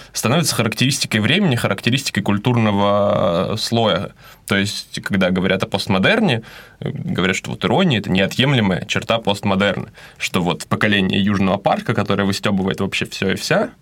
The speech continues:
это все характеристики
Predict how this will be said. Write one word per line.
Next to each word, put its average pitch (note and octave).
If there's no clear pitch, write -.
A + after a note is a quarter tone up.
это A#2+
все B2
характеристики G#2+